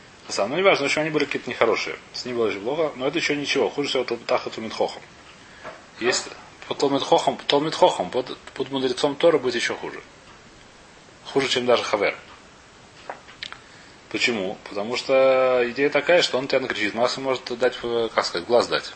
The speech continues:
Ну, глаз выбьет. Парсли, что он еще сделает? Максимум прибьет. А если ты Талмид Хохам разожжешь,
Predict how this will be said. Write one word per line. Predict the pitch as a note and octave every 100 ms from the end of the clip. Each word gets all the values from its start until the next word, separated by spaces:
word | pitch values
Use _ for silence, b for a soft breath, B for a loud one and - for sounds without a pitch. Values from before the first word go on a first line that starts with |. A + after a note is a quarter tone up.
| -
Ну, | A2+
глаз | A2 -
выбьет. | E2 D#2+ - - - - - - -
Парсли, | F#2 - F#2+
что | - A2
он | G2
еще | E2 F2
сделает? | D#2+ D2+ - - - - - - - -
Максимум | B2+ - G#2
прибьет. | G2+ F#2+ D#2+ - - - - - - - - -
А |
если | G2 -
ты | A#2+
Талмид | A#2
Хохам | D#3+ E3+ D3+
разожжешь, | B2 A2 G#2+ G2+ A2